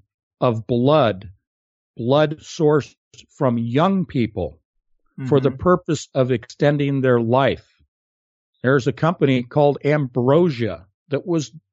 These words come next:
Speaker 1: founded just for this process of taking the blood from young people, supposedly, you know, donors who are generously compensated for their blood,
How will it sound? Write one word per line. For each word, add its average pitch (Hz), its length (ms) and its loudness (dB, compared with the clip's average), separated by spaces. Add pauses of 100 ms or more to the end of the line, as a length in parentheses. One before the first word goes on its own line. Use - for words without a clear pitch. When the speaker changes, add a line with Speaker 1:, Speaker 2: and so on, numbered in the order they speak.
(580)
Speaker 1:
founded 170 480 -2 (380)
just 185 360 0
for 151 180 -4
this 165 220 -4
process 156 640 -2
of 101 120 -10
taking 156 400 -2
the 139 80 -2
blood 139 340 0
from 113 220 -2
young 139 280 -2
people, 160 460 -2 (160)
supposedly, 127 1040 2
you 127 80 0
know, 110 140 2
donors 123 720 0 (540)
who 131 120 2
are 120 140 2
generously 127 920 0 (260)
compensated 123 800 0 (220)
for 113 160 -2
their 107 160 2
blood, 107 340 2